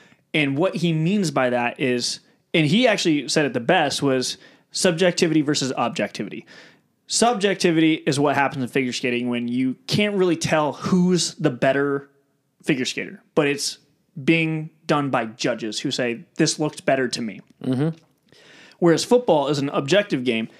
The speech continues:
Speaker 1: What do you need to do? You need to win. You need to get a knock in the W column and not a knock in the L column. Florida State has done that thirteen times.
Speaker 2: Mm-hmm. With adversity.
Speaker 1: Yes. Alabama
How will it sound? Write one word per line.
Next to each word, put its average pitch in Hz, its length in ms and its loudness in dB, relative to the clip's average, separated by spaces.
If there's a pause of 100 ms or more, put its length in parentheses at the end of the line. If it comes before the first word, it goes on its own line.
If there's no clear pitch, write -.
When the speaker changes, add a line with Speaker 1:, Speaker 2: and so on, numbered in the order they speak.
(380)
Speaker 1:
What 185 200 4
do 190 80 -4
you 196 80 0
need 180 140 0
to 151 60 0
do? 135 360 0
You 139 120 -2
need 151 180 2
to 147 60 2
win. 101 300 -6
You 139 100 -4
need 147 160 2
to 175 100 4
get 170 360 0 (440)
a 131 80 0
knock 151 380 0
in 147 120 -2
the 139 100 2
W 147 380 0
column 156 340 0
and 127 140 -4
not 135 180 0
a 143 40 -2
knock 131 300 -2
in 131 60 -4
the 123 120 -4
L 104 180 -4
column. 104 340 -10 (360)
Florida 240 260 0
State 165 240 0
has 131 100 -2
done 127 220 -2
that 104 180 -10 (640)
thirteen 185 460 0
times. 120 440 -6 (140)
Speaker 2:
Mm-hmm. 120 760 -6
With 147 160 4
adversity. 98 560 0
Speaker 1:
Yes. 131 340 -2 (680)
Alabama 196 680 2